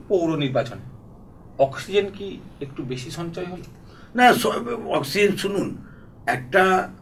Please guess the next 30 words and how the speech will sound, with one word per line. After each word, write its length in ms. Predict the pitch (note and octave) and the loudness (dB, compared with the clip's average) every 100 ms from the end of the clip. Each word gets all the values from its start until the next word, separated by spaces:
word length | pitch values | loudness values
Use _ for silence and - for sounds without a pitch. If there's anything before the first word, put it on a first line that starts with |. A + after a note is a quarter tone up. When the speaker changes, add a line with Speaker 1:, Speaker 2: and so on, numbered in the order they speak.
| - - - | -20 -18 4
Speaker 1:
একদম 240 | A#3 D#4+ E4 | 8 8 12
সহজ 300 | C#4+ D4 D4 | 12 12 12
কথা, 280 | A3 G#3+ F#3+ | 10 10 12
Speaker 2:
না, 60 | |
Speaker 1:
আপনি 140 | C4 B3+ | 12 12
Speaker 2:
না। 20 | |
Speaker 1:
অক্সিজেন 340 | - C4 C4 | 12 6 4
পেলেন 480 | B3+ C#4+ F#4 D4+ C#3 F3+ | 6 10 10 8 2 6
না 120 | F#3+ | 6
পেলেন 240 | F3+ B2+ | 8 2
না? 180 | G2+ - - | 0 -10 2
Speaker 2:
না, 140 | F3+ | 4
না, 100 | F#3 - - - - - C3 | 4 0 -12 -18 -18 -8 2
যদি 280 | F#3+ G#3+ G#3 | 4 4 8
কেউ, 280 | A#3 A3 - - - - - - | 10 10 6 -14 -18 -20 -20 6
কেউ 200 | G3+ G3+ - | 10 10 8
ফেল 260 | G3 F#3+ | 8 8
করে 320 | F#3 F#3+ C#3 - | 8 8 6 2
আর 180 | B2+ | 0
কেউ 160 | C3+ F3 | 4 4
যদি 260 | F#3+ G#3 G#3+ | 4 0 4
পাস 220 | F#3 G3+ - | 10 10 10
করে, 320 | F#3 E3+ - - | 6 6 4 -8
Speaker 1:
হুম। 80 | A2 G2+ - | -14 -12 -8
Speaker 2:
একটা 220 | C3+ E3 | -2 0
যদি 240 | D#3+ E3+ | 0 -2
পাস 320 | F#3 C3 A#2+ - | -2 0 0 0
করার 320 | D#3 G3 F#3 | 6 8 8
পর 220 | - F#3+ F#3+ | 6 2 4
তার 160 | E3 | 2